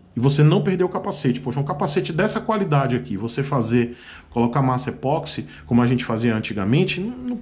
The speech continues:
não precisa. Então, se a gente tem esse dispositivo aqui, é, que vai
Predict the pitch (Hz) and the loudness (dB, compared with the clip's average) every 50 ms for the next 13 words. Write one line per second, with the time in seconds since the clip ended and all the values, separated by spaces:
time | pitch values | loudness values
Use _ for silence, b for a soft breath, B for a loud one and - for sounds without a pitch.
0 | - - - 247 226 - - - - - 240 247 233 147 120 107 98 120 - 156 | -10 -10 -6 -6 -6 -4 -4 -6 -2 4 4 4 6 4 0 -2 -4 -6 -6 -6
1 | 151 147 220 208 208 233 233 - - 220 214 233 233 - 175 147 - - 170 175 | -6 -4 -2 0 0 0 -2 0 0 2 2 2 0 0 -4 -10 -10 -2 0 0
2 | 165 156 147 - - 139 131 131 - - - - 117 - B B B B B B | 0 0 -2 0 0 0 0 0 -2 -2 -4 -4 -4 -4 B B B B B B
3 | B B B B B 107 107 107 104 - - - 120 120 139 151 175 170 143 120 | B B B B B -2 -2 -2 -2 -4 -2 -2 2 2 4 4 4 4 2 0
4 | B | B